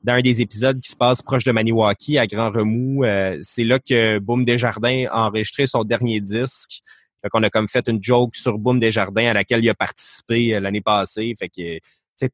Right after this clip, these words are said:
t'entends du monde de la place raconter des histoires. Puis, euh,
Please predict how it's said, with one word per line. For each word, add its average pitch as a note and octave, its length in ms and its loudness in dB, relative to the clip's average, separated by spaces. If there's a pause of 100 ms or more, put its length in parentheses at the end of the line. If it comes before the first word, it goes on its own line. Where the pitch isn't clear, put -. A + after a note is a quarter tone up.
(140)
t'entends C#3 360 2
du B2+ 180 -2
monde C3+ 240 4
de C3 40 2
la A2+ 100 2
place C#3 340 0
raconter A#2+ 400 -4
des G#2+ 240 -8
histoires. C3+ 760 -2
Puis, G#2+ 240 -4
euh, F#2 480 0